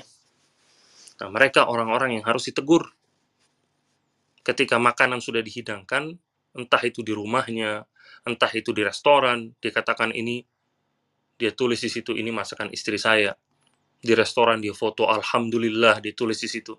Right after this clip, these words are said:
Difoto sama dia dengan bentuk, dengan arah foto yang bagus, diedit dengan bagus, dia nggak makan-makan.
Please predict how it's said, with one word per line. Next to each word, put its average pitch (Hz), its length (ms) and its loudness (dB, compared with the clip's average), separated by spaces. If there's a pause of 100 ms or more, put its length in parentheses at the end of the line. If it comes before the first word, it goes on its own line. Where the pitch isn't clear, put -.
(840)
Difoto 226 400 4
sama 139 320 0
dia 107 160 2
dengan 185 480 2 (320)
bentuk, 156 560 -4
dengan 156 560 -4 (1040)
arah 143 280 4
foto - 360 -6
yang 139 240 -2
bagus, 110 360 -8
diedit 165 360 0
dengan 147 240 -2
bagus, 135 320 -2
dia 226 160 -4
nggak 254 240 0
makan-makan. 320 380 -4